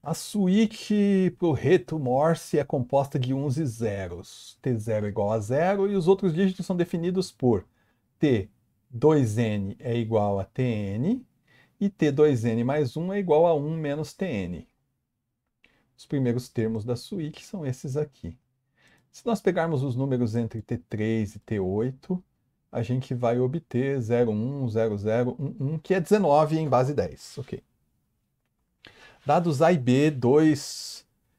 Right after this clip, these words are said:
inteiros positivos, é, imprima o número representado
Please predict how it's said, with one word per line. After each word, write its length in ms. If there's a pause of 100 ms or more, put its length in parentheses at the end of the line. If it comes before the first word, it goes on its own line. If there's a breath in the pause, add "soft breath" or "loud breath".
(180)
inteiros 720
positivos, 1160 (680)
é, 520 (380)
imprima 380
o 80
número 460
representado 960